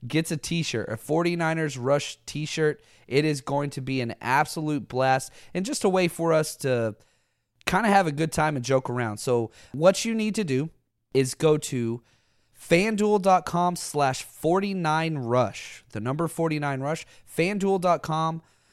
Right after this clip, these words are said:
slash forty-nine rush. It's only two dollars to enter, and if you win the contest,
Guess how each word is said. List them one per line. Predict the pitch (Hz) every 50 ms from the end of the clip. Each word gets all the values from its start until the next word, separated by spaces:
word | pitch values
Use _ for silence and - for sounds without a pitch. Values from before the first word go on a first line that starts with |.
| _
slash | - - - - 135 131 127 123 - -
forty-nine | - - - 156 165 175 180 180 170 160 156 156 156 151
rush. | 139 120 113 120 127 117 98 - -
It's | - 123 -
only | - 139 165 170 165
two | - - - 180
dollars | 180 185 180 185 185 175 160
to | - - 135 -
enter, | 143 160 160 - 170 160
and | 151 135
if | 127 - -
you | 131
win | 120 120 160 202 208
the | 196
contest, | 170 - 185 180 185 170 - 185 180 175 - -